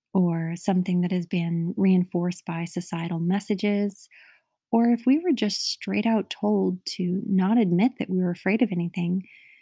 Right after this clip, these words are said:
because that would make us look weak or vulnerable. You know, if that's you, I'm going to encourage you to stick around for this episode, to lean into the discomfort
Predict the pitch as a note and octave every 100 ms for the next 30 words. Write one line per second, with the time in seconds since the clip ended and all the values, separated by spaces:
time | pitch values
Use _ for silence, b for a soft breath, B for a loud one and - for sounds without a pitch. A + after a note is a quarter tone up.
0 | b b - G#3+ - A3 A3 G#3 F#3+ G3+
1 | - G3+ F#3+ F#3 F3 F3 - - _ G#3
2 | F3+ - F#3 F3+ A#3 B3 A#3+ - _ F#3
3 | F3 E3+ F3+ G#3+ A3+ A3 G#3+ A3 A3 A3
4 | _ _ _ _ _ _ _ _ - A3
5 | G#3 F#3+ A#3+ A#3 - G#3+ G3+ G#3 - G#3+
6 | A3+ A3 G#3 G#3 G3+ - F#3 F3 F#3+ F3+
7 | F3 - G3 G3 - F#3 E3+ F3 F3 -
8 | E3+ E3+ F3 - - G#3+ G#3 G3+ F#3+ F#3
9 | F3 - D#3+ F3 - A3+ - - B B
10 | B B B B B - - F#3 F3 E3
11 | F#3 G3+ G#3+ G#3+ - G3 F#3+ - F#3+ F3+
12 | F3+ F#3 F#3 - - F#3+ F#3 F3+ F3